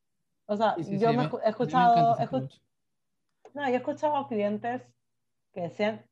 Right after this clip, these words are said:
Speaker 1: "Ah, sí", porque tuvieron hipótesis X, que bravazo, o sea, chévere que observen y tengan hipótesis. Se mandaron, diseñaron el producto y el producto no, no tuvo éxito en el mercado peruano.
Speaker 2: Mm.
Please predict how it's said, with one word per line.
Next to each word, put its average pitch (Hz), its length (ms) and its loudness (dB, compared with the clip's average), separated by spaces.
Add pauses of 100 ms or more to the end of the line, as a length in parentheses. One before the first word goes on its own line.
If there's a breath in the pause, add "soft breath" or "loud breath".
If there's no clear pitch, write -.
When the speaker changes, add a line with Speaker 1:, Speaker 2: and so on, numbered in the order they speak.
(200)
Speaker 1:
"Ah, 262 420 0
sí", 285 400 -6 (560)
porque 202 200 0
tuvieron 240 360 -2
hipótesis 202 640 -2
X, 254 500 -6
que 214 120 2
bravazo, 196 460 4
o - 20 -6
sea, 175 200 -4
chévere 233 360 0
que 220 120 -2
observen 190 520 -4
y 185 40 -10
tengan 185 240 -8
hipótesis. - 600 -12 (1300)
Se 196 140 -6
mandaron, 202 640 2 (300)
diseñaron 185 460 -6
el 226 60 -4
producto 262 320 -6
y 359 40 -12
el 302 60 -8
producto 196 420 -4
no, 196 340 -8
no 196 160 -12
tuvo 202 220 -2
éxito 170 360 -10
en 170 100 -10
el 160 80 -10
mercado 175 340 -8
peruano. 170 420 -10 (1040)
Speaker 2:
Mm. 151 300 -4